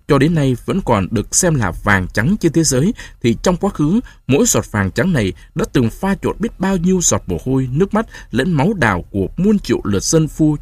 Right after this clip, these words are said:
trên khắp các đồn điền của thực dân đế quốc. Đây là một đặc điểm rất lớn của cây cao su, nhất là cây Havi braziliensis ở Việt Nam.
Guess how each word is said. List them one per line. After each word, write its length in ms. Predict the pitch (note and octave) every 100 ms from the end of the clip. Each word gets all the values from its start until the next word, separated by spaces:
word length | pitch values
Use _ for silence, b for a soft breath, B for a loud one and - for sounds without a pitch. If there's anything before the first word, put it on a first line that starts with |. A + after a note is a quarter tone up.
| -
trên 120 | C#3+
khắp 200 | - A#3
các 180 | A#3 A3+
đồn 260 | C3+ G2 D#2+
điền 180 | F#2+ D2+ b -
của 200 | A#2 F#2 -
thực 160 | G2+
dân 220 | - C3 A#2+
đế 120 | A#2
quốc. 220 | A#2+ E3 - _ _ _ _ _
Đây 240 | - A#2 A2 b b -
là 100 | A2+
một 160 | G#2+ G#2+ G#2 -
đặc 200 | B2 A#2+
điểm 200 | A2+ F#2 F2+
rất 240 | - -
lớn 280 | B2+ B2 A3+ -
của 120 | A#2
cây 120 | E3
cao 140 | D#3
su, 260 | D3 - C#3 B B
nhất 160 | G#3+ E3+
là 180 | A#2+ E2+
cây 360 | C3+ C3 B2 b b b
Havi 440 | - C#3+ - B2+ A#2+ b -
braziliensis 1000 | A2 A#2 - A#2 A2 G#2+ G2 A2+ G2+ - - -
ở 100 | G2+
Việt 220 | F2 -
Nam. 160 | F#2+